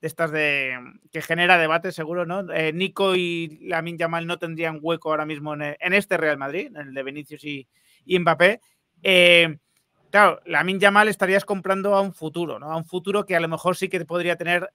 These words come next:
ese hueco, no por el rendimiento hoy, que yo estoy de acuerdo, por el rendimiento de hoy, eh, el Madrid tiene tantas alternativas que no te cabe, pero a lo mejor, claro, a lo mejor este chaval, si sigue evolucionando,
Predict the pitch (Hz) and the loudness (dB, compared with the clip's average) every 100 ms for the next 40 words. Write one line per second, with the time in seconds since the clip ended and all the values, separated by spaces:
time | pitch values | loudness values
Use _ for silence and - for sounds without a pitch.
0 | - 196 - 185 196 196 214 233 _ _ | -8 -6 -2 -2 -2 -4 -8 -10 _ _
1 | _ - 180 214 220 180 175 180 185 185 | _ -2 2 4 4 2 0 -2 -4 -2
2 | 180 202 185 _ - 156 139 135 143 160 | -2 -2 -4 _ -16 -12 -8 -8 -8 -6
3 | 156 190 202 285 _ _ _ 147 143 139 | -2 -4 -4 -10 _ _ _ -8 -8 -8
4 | 135 131 139 147 151 151 160 180 135 - | -12 -12 -10 -10 -6 -4 -2 -2 -6 -12
5 | 143 139 131 120 120 113 _ _ _ _ | -10 -6 -4 -2 -4 -6 _ _ _ _
6 | 160 143 147 151 165 165 160 156 156 151 | -10 -4 -2 0 0 0 0 -2 -4 -6
7 | 143 147 175 139 - 139 147 170 185 208 | -6 -6 -6 -6 -8 -16 -14 -4 -2 -2
8 | 226 _ _ - 156 151 - 170 165 175 | -6 _ _ -6 -2 -2 -2 -2 0 0
9 | 190 151 147 147 139 156 160 160 170 185 | -2 -6 -14 -12 -8 -6 -4 0 4 4
10 | - 147 160 160 165 160 165 170 | 2 -8 -4 -2 -2 -2 -2 -2